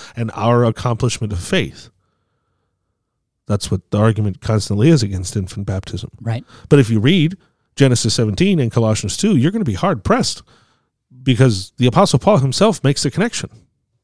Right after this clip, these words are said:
Speaker 1: This is marking you, making you a child of God. And if you think that has anything to do with you any more than God choosing Abram, it had anything to do with Abram, that's why you're struggling with it, why you're missing it. No,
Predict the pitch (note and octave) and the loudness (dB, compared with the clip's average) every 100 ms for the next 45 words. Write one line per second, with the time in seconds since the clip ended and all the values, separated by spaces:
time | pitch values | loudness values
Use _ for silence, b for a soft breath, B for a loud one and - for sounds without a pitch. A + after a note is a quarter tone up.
0 | _ _ _ _ _ _ _ _ _ E3+ | _ _ _ _ _ _ _ _ _ 2
1 | - D3 G#2 A2+ B2 E3 G#3+ - A#2 F2 | 4 2 2 2 4 4 2 -2 -4 -4
2 | F#2 F#2 C#3+ A3+ - F#2 C#2+ - G2 _ | -4 2 2 2 -2 -12 -12 -16 -18 _
3 | _ _ _ _ _ _ _ _ _ - | _ _ _ _ _ _ _ _ _ -12
4 | F2+ - C#3+ D#3+ A#2 F#2+ B2+ C#3+ E2+ F2+ | -6 0 2 2 2 0 0 0 -2 -10
5 | A#2+ _ _ _ _ _ _ C3 B2 B2 | -14 _ _ _ _ _ _ 0 2 4
6 | G3+ - G#3+ F#3 C3+ C#3+ C3 D#3 D#3+ D#3+ | 2 2 0 -2 -2 0 0 0 -2 -2
7 | C#3 C3 C3 A2+ F#3 F3+ C3+ C#3+ D3 C#3+ | -2 0 0 0 2 0 2 0 4 4
8 | C3+ A#2+ G#2 G#2 C#3 D3 - C3 A#2 A#2 | 4 2 0 2 2 0 -2 -2 0 0
9 | E3 A#2+ A2+ G#2 A#2+ G#2 C3+ D#3+ D#3+ C#3+ | 0 0 0 0 -2 0 0 0 0 -2
10 | B2 C#3 G#2+ D#3+ F#3+ B2 A2 C#3 - B2 | 2 4 4 2 0 0 0 0 0 0
11 | A2+ G#2+ G#2+ - F3 B2 G2+ F#2+ B2+ - | 2 2 0 2 2 2 0 0 0 0
12 | G#2+ A#2+ F3 D#3 G#2+ F#3+ B2 | -2 0 -2 -2 0 2 0